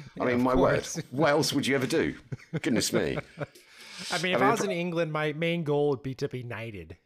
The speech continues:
Speaker 1: you know? That's
Speaker 2: Oh,
Speaker 1: that's
Speaker 2: listen,
Speaker 1: the
Speaker 2: and that's easy. I mean, just hang
Speaker 1: pinnacle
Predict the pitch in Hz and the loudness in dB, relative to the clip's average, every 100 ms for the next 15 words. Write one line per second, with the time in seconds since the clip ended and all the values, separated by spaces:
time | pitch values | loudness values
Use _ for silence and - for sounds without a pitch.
0 | _ 120 98 95 110 _ _ _ 117 - | _ -12 -10 -10 -12 _ _ _ -12 -4
1 | - 143 139 127 160 120 95 117 127 - | 2 2 2 0 0 2 2 2 2 2
2 | 107 85 65 62 - 98 90 90 107 - | 0 0 -2 -6 -4 -2 0 0 -2 -4
3 | 190 127 101 | -2 0 2